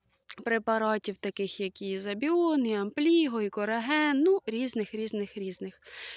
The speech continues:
І той самий Тепекі, і навіть роблять Сингента, значок такий. Цього року дуже, е, багато було підробок капусти агресора.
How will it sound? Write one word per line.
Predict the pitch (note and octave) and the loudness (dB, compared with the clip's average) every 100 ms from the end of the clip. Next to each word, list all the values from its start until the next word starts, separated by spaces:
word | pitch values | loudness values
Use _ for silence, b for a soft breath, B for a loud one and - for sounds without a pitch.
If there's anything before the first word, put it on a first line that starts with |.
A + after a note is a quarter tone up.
| B | B
І | G#3 G#3 G#3 | -6 -2 -2
той | F#3+ G3+ | -2 -2
самий | G3+ G3+ G3 G3 | -2 -2 -2 -2
Тепекі, | A#3+ B3 D#4 D#4+ D4 B3 A#3 - | -4 0 0 0 -2 -2 -4 -4
і | G#3+ A3+ | -4 0
навіть | A3 G#3+ G3+ G3 - - - | 2 0 0 -2 -6 -12 -6
роблять | G#3+ G#3 G3 F#3+ G3 | -2 -2 0 -2 -4
Сингента, | - G#3+ A3+ D4+ F4 D#4+ C4+ B3 | -4 -2 0 2 4 2 0 -2
значок | B3 B3 - A#3+ | -2 -2 -2 -4
такий. | - G#3+ G#3+ | -6 -4 -4
Цього | - G#3+ G#3 | -4 -4 -2
року | G#3 G3 G3 | -2 -2 -4
дуже, | F#3+ G3+ G3 | -4 -4 -6
е, | G3 - - - - - - G3+ | -6 -10 -16 -16 -20 -18 -10 -8
багато | F#3+ G3 G#3 G3 G3 | -6 -4 -4 -4 -6
було | G#3 G3 G3 | -4 -4 -2
підробок | G#3 G3 G3+ F#3+ F#3+ F#3+ - - | -2 -2 -2 -2 -4 -8 -14 -8
капусти | G#3 G3 G3+ G3+ - | -6 -4 -6 -6 -2
агресора. | G3 A3 C4+ F4 F4+ D#4 C#4+ C#4 | -2 0 0 0 0 -2 -2 -4